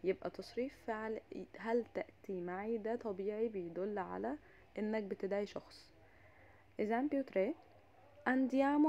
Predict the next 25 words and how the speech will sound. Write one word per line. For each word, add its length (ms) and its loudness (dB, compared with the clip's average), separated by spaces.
a 140 0
un 80 4
concerto. 600 -2
قلنا 420 0
كلمة 340 2
andiamo 800 -2
ده 100 -2
فعلًا 480 -2
داري 380 0
اللي 100 -2
معناه 240 -2
يذهب. 440 -2
لما 220 4
بنقول 680 2
let's 300 -6
go 260 -4
يعني 380 -2
اللي 100 -2
هو 520 -2
يلا 280 0
بينا، 400 -2
هي 220 2
بالظبط 480 -2
كلمة 320 -4
andiamo. 760 -4